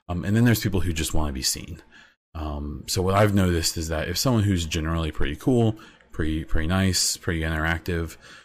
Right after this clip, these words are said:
um, has a, has a kind of a angry outburst or thought, um, I, I think that's pretty important to take that seriously and, and look into it and, and try to engage there.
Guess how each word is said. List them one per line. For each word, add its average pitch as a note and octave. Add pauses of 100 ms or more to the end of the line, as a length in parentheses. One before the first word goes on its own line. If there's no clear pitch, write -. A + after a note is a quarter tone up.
(140)
um, D#2
has F2
a, D#2+ (140)
has E2+
a D2+
kind D#2
of D2+
a D2 (680)
angry E2+
outburst F2+
or D2+
thought, D#2+ (480)
um, D#2
I, F2+
I F2+
think G#2+
that's F#2
pretty -
important E2
to -
take E2+
that D#2+
seriously D#2
and, C#2+
and D#2+
look D#2+
into D#2
it D2 (420)
and, D#2
and E2
try F2
to D#2+
engage D#2
there. D#2